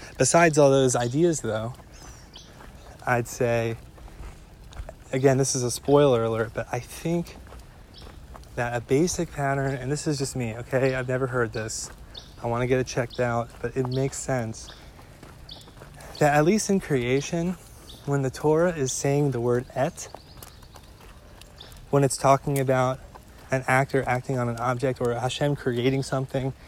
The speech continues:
and the word et is used in the verse, I'm almost positive that there we're talking about a fixed reality, that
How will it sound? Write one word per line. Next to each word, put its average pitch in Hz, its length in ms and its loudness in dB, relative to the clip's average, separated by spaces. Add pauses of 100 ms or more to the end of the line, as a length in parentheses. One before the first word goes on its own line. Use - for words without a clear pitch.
(280)
and 131 180 2
the 123 60 4
word 131 280 4
et 127 240 2
is 123 160 -2
used 127 300 -2
in 123 100 -2
the 110 80 -4
verse, 120 480 -4 (1080)
I'm 135 80 -10
almost 170 300 -2
positive 156 760 2 (920)
that 120 600 0 (1600)
there 160 500 4 (280)
we're 139 120 0
talking 151 400 0
about 143 320 2
a 127 140 -2
fixed - 800 -4
reality, 117 640 0
that 117 280 -2